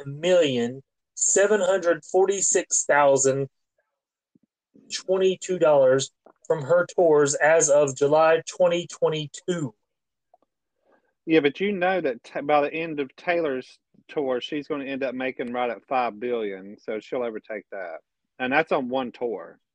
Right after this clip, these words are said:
Speaker 1: Well, according to this, Madonna's certified.
Speaker 2: Well, no,
Speaker 1: They go on
Speaker 2: Taylor's
Speaker 1: to know
Speaker 2: tour is n-, Taylor's tour is far from over. It's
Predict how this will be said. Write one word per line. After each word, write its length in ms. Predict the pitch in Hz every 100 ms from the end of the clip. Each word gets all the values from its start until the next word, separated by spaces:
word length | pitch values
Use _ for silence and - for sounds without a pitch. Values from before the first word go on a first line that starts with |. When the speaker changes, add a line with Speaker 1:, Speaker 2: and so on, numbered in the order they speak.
| _ _ _ _ _ _ _ _ _ _ _ _ _ _ -
Speaker 1:
Well, 480 | 147 170 180 151 127 131
according 520 | 127 - 170 196 208 190
to 200 | 208 190
this, 680 | 208 233 196 - - - - _ _ _ -
Madonna's 560 | 127 127 160 196 190
certified. 720 | - 185 190 - 147 139 131 127 _ _ _ _ _ _ _ _ _ _ _ -
Speaker 2:
Well, 120 | 170
no, 340 | 185 214 170
Speaker 1:
They 100 | 143
go 140 | 143 -
on 60 |
Speaker 2:
Taylor's 300 | 427 427 381 165
Speaker 1:
to 80 |
know 120 | 175 190
Speaker 2:
tour 280 | - 196 190
is 120 | 151
n-, 120 | 160 - _ _ _ _ _
Taylor's 440 | - 185 220 226
tour 240 | - 208 180
is 100 | - _
far 420 | 170 156 175 185 180
from 180 | 185 165
over. 600 | 170 156 135 110 101 117 131
It's 220 | 135 131